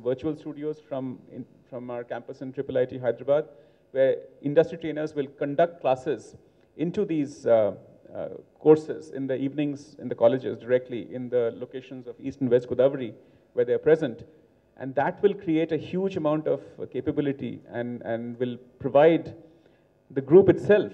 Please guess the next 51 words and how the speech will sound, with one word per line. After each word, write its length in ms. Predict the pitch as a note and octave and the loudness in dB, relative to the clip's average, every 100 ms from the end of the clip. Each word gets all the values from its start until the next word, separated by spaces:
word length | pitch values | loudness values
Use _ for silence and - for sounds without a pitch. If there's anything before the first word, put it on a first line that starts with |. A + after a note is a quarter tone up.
| - - | -12 -18
to 80 | - | -6
position 380 | D#3 D3 F3+ G#3+ | 0 0 2 0
itself 280 | F#3+ F#3+ D#3+ | -2 -2 -2
as 100 | E3 | -2
a 60 | |
top 260 | E3 C3+ - | 2 2 2
campus. 460 | A#2+ A2 - - - - _ | -4 -6 -12 -18 -20 -20 _
So 120 | - | -12
the 120 | C3 | -6
group 320 | B2+ - F3 G#3 | -6 2 4 8
has 220 | G3 F3 | 8 10
an 100 | F3 | 8
agenda 480 | C#3+ D3+ C#3 D3 - - - _ | 8 6 6 2 0 -10 -20 _
to 80 | - | -12
become 280 | B2 C3 D3 | -6 -2 0
a 40 | |
top 280 | C#3+ C#3 C3+ | 4 4 4
campus, 440 | C#3 B2+ - A#2 - | -2 -6 -4 -6 -8
and 160 | B2+ C3 | -12 -10
we 140 | E3+ | -8
have 260 | E3+ E3+ D3+ | -2 0 4
a 100 | C#3 | 4
goal 400 | C3 C3+ C3 G3+ - - _ _ | 6 4 4 0 -12 -20 _ _
to 120 | D3 | -12
provide 540 | C#3 - C3+ C3 D#3+ D3+ | -8 -4 0 0 0 -6
skill, 360 | - D3+ C#3+ C#3 _ _ | -8 -6 -6 -8 _ _
skills 480 | - - C3+ C#3+ - - | -18 -10 -10 -10 -16 -8
and 260 | B2+ B2+ | -6 -6
skills 280 | - D#3 D3 | -4 -4 -4
training 440 | - C#3+ D3+ G2+ - - - _ _ | -2 0 0 -2 -6 -20 -20 _ _
into 280 | - C#3 D3+ | -12 -10 -8
these 200 | C3+ B2+ | -8 -6
colleges. 460 | - F#2+ - C2 - | -2 -2 -4 -16 -12
So 120 | B2 | -10
this 180 | C3+ E3 | -8 -10
is 100 | F3 | -4
the 120 | D#3+ | -2
next 260 | C3+ - | -2 -2
level 220 | - C#3+ C#3 | 0 2 2
of 140 | C3 | 2
our, 320 | B2+ A#2 B2 | 4 2 0
uh, 260 | A#2+ A2 D#2 | -8 -8 -8
thing. 160 | D3 | -8
I 80 | C3+ | -6
will 240 | A#2+ C3+ C3 | -4 -4 -4
end 180 | C3+ D#3+ | -4 2
by 80 | D#3+ | 2
making 300 | C#3+ C#3+ D3+ | 2 -4 -8
a 60 | |
sort 160 | D3 C#3+ | 2 4
of, 140 | C#3 | 4